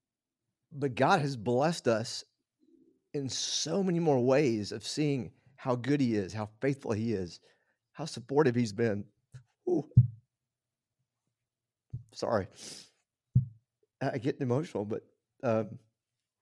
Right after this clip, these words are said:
when you see, even in times of darkness, how,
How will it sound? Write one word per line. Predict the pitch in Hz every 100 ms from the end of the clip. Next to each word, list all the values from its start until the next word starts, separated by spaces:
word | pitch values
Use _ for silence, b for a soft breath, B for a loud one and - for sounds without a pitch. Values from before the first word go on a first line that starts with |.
| _ _ _ _ - - _ _ _ _ _ _ _ _ _ _ _ _ _ _
when | 147 160
you | 135
see, | 131 - 156 196 151 131 - _ _ -
even | 147 180 156
in | 127
times | 127 143 135
of | 117 107
darkness, | 113 131 - 95 98 - -
how, | - 127 113